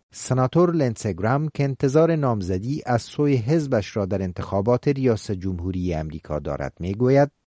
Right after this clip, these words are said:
با تنها طریقه‌ای که می‌توانید خلافت را از بین ببرید، یک عنصر زمینی است.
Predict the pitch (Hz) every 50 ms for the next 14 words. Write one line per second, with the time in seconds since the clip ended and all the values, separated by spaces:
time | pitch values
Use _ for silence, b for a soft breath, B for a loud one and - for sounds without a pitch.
0 | - 139 143 143 135 - 151 170 165 143 143 170 160 - 139 123 113 110 - 123
1 | 123 127 123 - - 101 95 95 95 - 92 92 104 117 127 135 131 - 98 -
2 | - 117 127 131 - - 165 - - 120 104 101 92 87 92 90 82 80 78 82
3 | 78 76 82 95 117 131 135 131 123 104 90 90 85 85 - - - 92 95 110
4 | 107 101 101 107 110 120 120 123 123 92 69 - - -